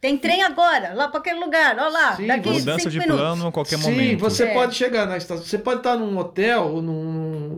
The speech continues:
Speaker 2: num albergue qualquer, e, e fala, olhar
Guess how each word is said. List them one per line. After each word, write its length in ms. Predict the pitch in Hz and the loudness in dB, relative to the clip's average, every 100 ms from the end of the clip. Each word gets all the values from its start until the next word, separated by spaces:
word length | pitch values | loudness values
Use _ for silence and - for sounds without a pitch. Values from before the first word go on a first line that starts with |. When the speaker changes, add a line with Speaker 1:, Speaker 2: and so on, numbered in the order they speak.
| 185 | -6
Speaker 2:
num 120 | 143 | -4
albergue 500 | 143 151 233 196 165 | -2 0 0 0 -4
qualquer, 640 | 170 151 202 233 220 - _ | -4 -4 0 0 -2 -6 _
e, 80 | 196 202 - | -6 -6 -8
e 60 | - | -2
fala, 220 | 208 262 | 0 2
olhar 640 | 226 226 220 262 233 - | 2 4 4 4 2 -4